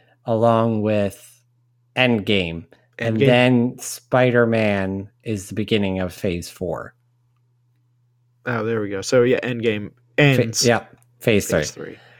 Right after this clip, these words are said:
Speaker 1: So, but, I mean, this has a lot of
Speaker 2: Gotcha.
Speaker 1: ramifications because in this, you have the Skrulls, which can, you can set this up now to affect the entire M C U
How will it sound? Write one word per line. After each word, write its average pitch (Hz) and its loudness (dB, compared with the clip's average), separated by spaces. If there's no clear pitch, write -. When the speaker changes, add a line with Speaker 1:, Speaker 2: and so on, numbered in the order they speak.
Speaker 1:
So, 101 2
but, 131 0
I 139 2
mean, 151 6
this 151 2
has 165 2
a 131 4
lot 110 4
of 131 4
Speaker 2:
Gotcha. 117 0
Speaker 1:
ramifications 110 0
because 104 -2
in 175 4
this, 107 -2
you 123 -2
have 101 -2
the 107 -4
Skrulls, 113 0
which - -2
can, 127 0
you 127 -2
can 135 0
set - -2
this 135 -4
up 131 -2
now 117 0
to 107 -8
affect - -6
the 117 -2
entire 190 2
M 160 0
C 156 -6
U 123 -2